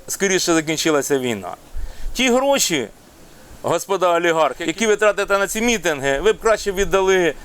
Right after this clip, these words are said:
е, військовим, щоб скоріше закінчилася війна. Ви б краще його віддали, е, на Петріоти, щоб захистити небо над Україною, не гибнули діти просто в українці.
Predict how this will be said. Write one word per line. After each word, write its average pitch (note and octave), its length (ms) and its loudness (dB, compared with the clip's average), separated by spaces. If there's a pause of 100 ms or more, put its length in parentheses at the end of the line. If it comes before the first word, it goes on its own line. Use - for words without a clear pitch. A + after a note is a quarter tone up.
(400)
е, D#3+ 300 2
військовим, D#3+ 720 0 (160)
щоб F#3 180 -2
скоріше G#3 360 0
закінчилася E3+ 680 0
війна. A2+ 540 -2
Ви F#3 100 0
б F#3 80 -6
краще A3+ 280 0
його A3 200 4
віддали, G#3+ 460 2 (400)
е, F#3+ 800 4 (100)
на F#3+ 320 2
Петріоти, F#3 640 0
щоб F3+ 220 0 (240)
захистити F3 960 0 (500)
небо F3 360 0
над E3+ 180 0
Україною, E3+ 540 0
не D#3+ 120 2
гибнули D#3+ 500 0
діти D#3 500 -2 (1160)
просто F3 340 0
в D#3 60 0
українці. C#3 680 -4